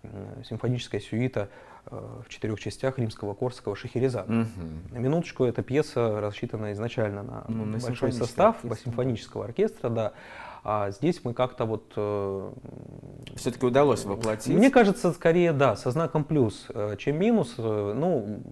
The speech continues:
Speaker 1: исключительно основываясь и на своих внутренних ощущениях, и на, м, э, мнениях, которые выразили наши коллеги. Это не только, м, э, арти-, э, музыканты или там дирижёры Ульяновска, это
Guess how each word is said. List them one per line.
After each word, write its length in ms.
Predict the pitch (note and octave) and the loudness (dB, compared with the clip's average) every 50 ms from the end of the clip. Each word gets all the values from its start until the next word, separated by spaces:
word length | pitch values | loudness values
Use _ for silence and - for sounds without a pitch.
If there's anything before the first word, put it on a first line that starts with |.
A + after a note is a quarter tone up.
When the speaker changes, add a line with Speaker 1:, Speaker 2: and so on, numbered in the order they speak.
| - G#2+ G#2+ G#2+ - - A2 A2 - F#2+ - | -12 -10 -10 -10 -12 -12 -12 -12 -12 -10 -12
Speaker 1:
исключительно 640 | G#2+ - - D3 D3 - F3+ D#3+ - C3 B2+ A#2+ | -6 -2 -2 0 2 0 0 2 2 0 2 0
основываясь 520 | A#2+ - - C#3 C#3 B2+ A2 A2 G#2 - - - | -2 -2 0 2 2 2 2 2 -2 -4 -6 -8
и 40 | G#2 | -8
на 100 | G#2 G#2 | -8 -6
своих 340 | - - B2 C#3 D#3 - - | 0 2 4 4 4 2 0
внутренних 400 | D#3 D3+ - D3+ D3+ C#3+ - D3 | 0 0 0 0 -2 0 -2 -2
ощущениях, 580 | C3 - C3+ B2+ - - C3 C3 B2 A#2 G#2 - - | -2 -2 -4 -2 0 2 2 2 2 -2 -6 -4 -4
и 80 | G#2+ | -6
на, 240 | G#2 G#2+ G#2+ G#2+ G#2 - - - - - - - - _ - | -4 -4 -4 -6 -6 -8 -12 -18 -18 -18 -18 -20 -18 _ -10
м, 220 | A#2 G#2 G#2 G2+ G2+ | -8 -8 -6 -6 -6
э, 360 | G#2 G#2 G#2 G#2 G2+ G2+ G2+ G2+ | -4 -4 -2 -2 -2 -2 -4 -2
мнениях, 540 | G2+ A#2 C3+ D3 D3 C3+ A#2+ A2+ G#2+ - | -2 0 2 4 4 4 4 2 0 -2
которые 580 | - A#2+ A2 - A#2+ A#2 A2+ G#2+ G#2 G2+ G2 A2+ - _ - | -2 -4 -2 0 0 0 2 0 0 -2 -4 -6 -10 _ -12
выразили 520 | - C#3 A#2+ B2+ B2 A2+ G#2 A2 G#2 G2+ G2 G2+ - | -6 -2 0 2 2 2 2 0 0 0 -2 -2 -4
наши 400 | A2 G#2+ G#2 - - G2+ G2+ F#2 | -4 -6 -6 -6 -8 -10 -10 -8
коллеги. 580 | F2+ - B2 A#2+ C#3 E3 F3 D3+ D3+ C#3+ C#3 C3 - - _ - | -4 -2 0 4 4 4 4 4 2 2 0 -2 -8 -12 _ -8
Это 240 | - A2 G#2+ - G#2 | -6 -6 -6 -6 -6
не 140 | A2 A#2+ A2 | -8 -2 2
только, 280 | C#3+ D3+ D#3+ E3 D#3+ | 2 2 2 2 2
м, 640 | C#3+ C#3 B2+ A#2+ A2+ A2 A2 A2+ A2+ A2+ A#2 A#2 A2+ - - - - - - - - | 2 2 2 0 0 -2 -2 -4 -6 -8 -8 -8 -10 -12 -14 -20 -20 -20 -16 -10 -8
э, 200 | A2 G#2+ G2+ G2 G#2 | -8 -6 -6 -6 -8
арти-, 300 | A2 - - - C3+ A#2+ | -8 -6 -2 0 0 2
э, 160 | A2+ A2+ A2 | 2 2 2
музыканты 600 | A2 A#2+ A#2+ B2 C3 B2+ D3 D3 D3 D3 C#3+ - | 2 2 4 4 4 6 6 6 6 6 2 2
или 160 | A2+ A2 A2 G#2 | 2 2 0 -2
там 200 | - G#2 A2 A2+ | -2 -4 -6 -4
дирижёры 420 | G#2+ G#2+ A#2+ A#2 A2+ A#2 G#2+ G#2 | -2 -2 0 0 0 0 0 0
Ульяновска, 880 | G2 G2 G2 G2+ G2+ - A2+ A#2 B2 B2 A#2 G#2 G2 F#2+ - - - G#2 | 0 -2 -4 -6 -6 -4 -2 0 2 2 2 2 0 -4 -8 -8 -6 -6
это 360 | G2+ G2 - - G2+ G2+ G#2 | -6 -6 -6 -6 -6 -6 -6